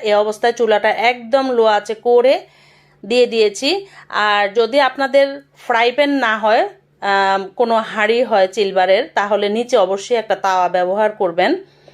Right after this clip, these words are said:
তো আমার এটা যেহেতু ভারী ফ্রাই প্যান, তাই আমার কিছু দিতে হয়নি, আমি একদম লো আঁচে পুরো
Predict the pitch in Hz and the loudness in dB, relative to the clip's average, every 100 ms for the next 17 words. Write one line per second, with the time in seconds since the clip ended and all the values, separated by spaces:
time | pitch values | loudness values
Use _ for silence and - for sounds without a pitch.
0 | _ _ - 220 214 - 226 247 262 269 | _ _ -2 2 2 0 -2 0 2 2
1 | 262 269 269 277 214 196 233 269 233 190 | 2 0 0 -6 -2 -2 -4 -4 0 0
2 | 180 220 302 392 208 190 180 180 175 175 | 0 -2 -2 -2 0 2 0 -2 -4 -6
3 | _ - 240 247 202 220 269 233 180 190 | _ -14 -10 -8 -6 0 0 2 0 0
4 | 247 190 190 180 175 190 180 175 175 175 | -2 0 0 0 0 -2 2 2 2 0
5 | 262 370 - _ _ - 254 | -4 -4 -10 _ _ -2 2